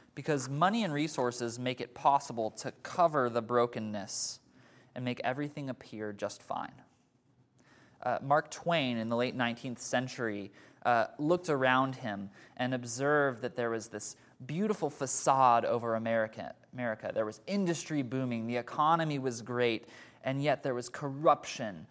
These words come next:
underneath the surface. And he came up with this term that just really stuck. He called it the Gilded Age.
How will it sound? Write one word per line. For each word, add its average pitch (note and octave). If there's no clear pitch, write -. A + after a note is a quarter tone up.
underneath C3
the A#2+
surface. -
And C3
he C#3+
came F#3
up G3+
with D#3+
this -
term C#3+
that -
just -
really C#3+
stuck. -
He C3+
called D3+
it D3+
the C#3
Gilded C#3
Age. F#2